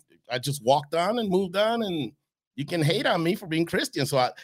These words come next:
I look at the point of, uh, Lightfoot in that same, uh, uh, sense. You know, maybe it's because of the politics, is people really gonna attack her? I mean,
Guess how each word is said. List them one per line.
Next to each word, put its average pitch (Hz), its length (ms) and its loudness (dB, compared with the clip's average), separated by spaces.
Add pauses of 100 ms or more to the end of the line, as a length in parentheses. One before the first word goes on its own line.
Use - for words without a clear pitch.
(140)
I 131 100 2
look 175 260 -2
at 226 120 0
the 151 80 -4
point 180 480 0
of, 135 240 2
uh, 123 100 0
Lightfoot 185 640 -2
in 131 100 -2
that 123 140 -4
same, 127 320 -4 (200)
uh, 98 380 -2 (300)
uh, 82 280 -16
sense. 196 500 -6
You 110 100 -8
know, 101 120 -8
maybe 120 240 -6
it's 127 100 -6
because 131 320 -6
of 123 80 -12
the 117 80 -12
politics, 180 640 -8
is 151 100 -12
people 147 300 -8
really 147 180 -6
gonna 147 160 -4
attack 180 320 -6
her? 120 60 -2
I 113 60 4
mean, 110 200 -2